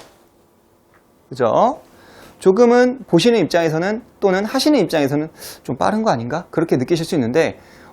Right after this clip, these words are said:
워낙에 약간 뭐 이십 년, 삼십 년 되신 분들 입장에서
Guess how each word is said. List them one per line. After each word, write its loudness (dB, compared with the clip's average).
워낙에 2
약간 0
뭐 -2
이십 0
년, 2
삼십 -4
년 -2
되신 -2
분들 -2
입장에서 -6